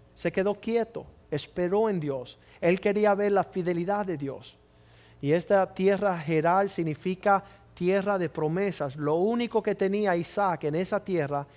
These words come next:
era la promesa de Dios. ¿Y cuántos saben que la promesa de Dios es suficiente? Porque el que prometió también hará.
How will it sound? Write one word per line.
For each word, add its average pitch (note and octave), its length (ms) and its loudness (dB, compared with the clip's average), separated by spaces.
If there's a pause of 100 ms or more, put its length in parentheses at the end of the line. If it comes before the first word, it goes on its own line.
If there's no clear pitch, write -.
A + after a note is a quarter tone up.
(140)
era E3 200 0
la D#3+ 140 -2
promesa D#3+ 440 -4
de C#3+ 100 0
Dios. C3 360 -10 (680)
¿Y C#3+ 80 -6
cuántos F#3 360 -2
saben G3 300 4
que F3 120 -6
la D3+ 120 0
promesa E3 380 -2
de F3 60 0
Dios F3 220 -2
es D#3 80 -4
suficiente? C#3+ 640 -8 (1000)
Porque C#3+ 340 2
el D3+ 120 -2
que C#3+ 200 -2
prometió D3 600 -2
también E3+ 800 -2
hará. C#3+ 520 -2